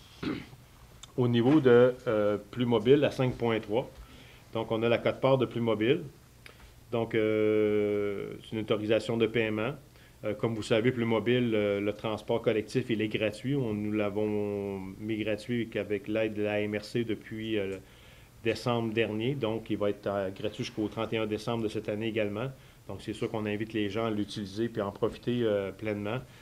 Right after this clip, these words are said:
Euh, on veut vraiment développer le transport collectif, donc, euh, c'est important de, de, d'en profiter et de, de, de, de l'utiliser. Euh, considérant que les articles modifiés, euh,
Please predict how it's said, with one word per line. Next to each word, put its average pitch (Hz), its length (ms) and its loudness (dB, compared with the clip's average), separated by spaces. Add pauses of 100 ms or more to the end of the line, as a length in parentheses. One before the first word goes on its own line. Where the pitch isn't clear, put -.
(380)
Euh, 98 600 -6 (640)
on 104 60 -6
veut 104 160 -4
vraiment 107 300 -2
développer 107 360 0
le 107 160 2
transport 104 400 -4
collectif, 110 460 -2
donc, 104 260 -4
euh, 95 440 -4
c'est - 200 -8
important 107 300 -4
de, 101 180 -2
de, 95 280 -6 (400)
d'en 107 120 -4
profiter 117 400 -2
et 110 140 -4
de, 98 160 -4
de, 98 180 -6
de, 98 200 -4 (220)
de 120 60 0
l'utiliser. 104 520 -4 (920)
Euh, 104 540 -2 (240)
considérant 127 460 4
que 156 100 4
les 120 240 6
articles 123 560 2
modifiés, 131 960 2
euh, 104 380 2